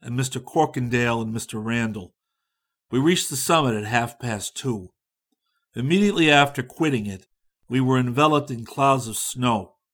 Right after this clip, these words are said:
We passed the night in a grotto hollowed in the snow, which afforded us but poor shelter, and I was ill all night. September seventh morning.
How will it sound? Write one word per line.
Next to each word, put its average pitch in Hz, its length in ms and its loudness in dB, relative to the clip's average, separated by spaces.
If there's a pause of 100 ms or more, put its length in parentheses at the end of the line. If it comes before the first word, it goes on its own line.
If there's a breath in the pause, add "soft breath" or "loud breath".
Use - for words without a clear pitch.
(400)
We 127 80 -4
passed 185 360 2
the 165 100 -4
night 160 300 2
in 147 140 -2
a 127 80 0
grotto 127 580 2
hollowed 143 540 0
in 127 120 -4
the 120 80 -8
snow, 117 540 -2 (540)
which 120 220 -6
afforded 143 480 0
us 127 180 0
but - 260 -10
poor 143 280 -6
shelter, - 560 -8 (960)
and 98 120 -10
I 131 140 0
was 135 220 0
ill 98 340 -8
all 113 300 -4
night. 104 400 -8 (1400)
September 160 520 -4
seventh 135 520 0
morning. 120 540 -2